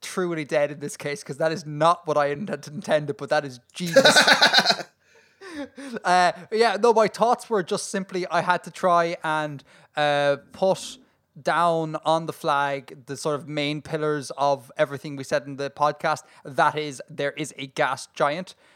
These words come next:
Speaker 1: uh,
Speaker 2: Mm.
Speaker 1: and the osteomancy, the skull, is just bones.
Speaker 2: Yeah.
Speaker 1: That's it.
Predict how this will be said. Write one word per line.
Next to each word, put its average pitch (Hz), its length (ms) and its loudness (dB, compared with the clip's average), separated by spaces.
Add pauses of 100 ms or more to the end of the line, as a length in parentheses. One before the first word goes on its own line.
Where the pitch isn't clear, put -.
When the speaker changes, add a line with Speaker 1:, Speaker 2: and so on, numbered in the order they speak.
(180)
Speaker 1:
uh, 151 60 -2
Speaker 2:
Mm. 139 420 0
Speaker 1:
and 139 760 -2
the 147 420 -8
osteomancy, 143 680 -2
the 139 80 -10
skull, 175 380 0
is 147 220 -6
just - 240 -4 (300)
bones. 147 500 0
Speaker 2:
Yeah. 110 220 -4 (160)
Speaker 1:
That's - 180 0
it. 147 180 -6